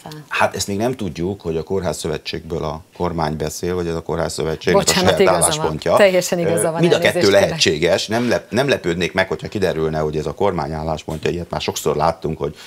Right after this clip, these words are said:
Speaker 2: civil szervezetek előjönnek ötletekkel, és aztán kiderül, hogy ez valójában a kormány ötlete, de erre semmi bizonyítékunk nincsen.
Speaker 1: Van erre hatástanulmány, vagy olyan nemzetközi példa, amit esetleg fel lehet mutatni, hogy van, ahol ez működik?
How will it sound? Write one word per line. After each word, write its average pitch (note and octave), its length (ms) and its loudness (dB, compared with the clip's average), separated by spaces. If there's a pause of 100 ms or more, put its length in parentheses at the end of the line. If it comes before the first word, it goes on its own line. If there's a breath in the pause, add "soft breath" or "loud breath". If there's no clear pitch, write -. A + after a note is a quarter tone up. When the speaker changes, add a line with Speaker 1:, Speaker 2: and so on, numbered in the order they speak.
Speaker 2:
civil E2 240 -4
szervezetek D2+ 580 -2
előjönnek D#2 480 -2
ötletekkel, C#2+ 760 -6 (320 loud breath)
és - 140 -10
aztán D2 240 -6
kiderül, C#2+ 300 -6
hogy C#2+ 100 -6
ez C#2 100 -6
valójában C#2 380 -4
a B1+ 60 -10
kormány D#2+ 380 -2
ötlete, D2+ 460 -6 (160 loud breath)
de G2 160 0
erre F#2+ 200 4
semmi D2+ 260 -2
bizonyítékunk B1+ 680 -12
nincsen. - 300 -14 (180)
Speaker 1:
Van G#3+ 180 0
erre A#3+ 200 -4
hatástanulmány, F3 920 -6
vagy D3 160 -8
olyan E3 200 -6
nemzetközi D#3 600 -4
példa, C3+ 480 -6
amit C#3 360 -8
esetleg C#3+ 460 -8
fel C#3+ 200 -2
lehet C#3 280 -12
mutatni, C#3 400 -12
hogy C3+ 160 -12
van, C3 140 -10
ahol C3 220 -12
ez - 200 -8
működik? - 500 -10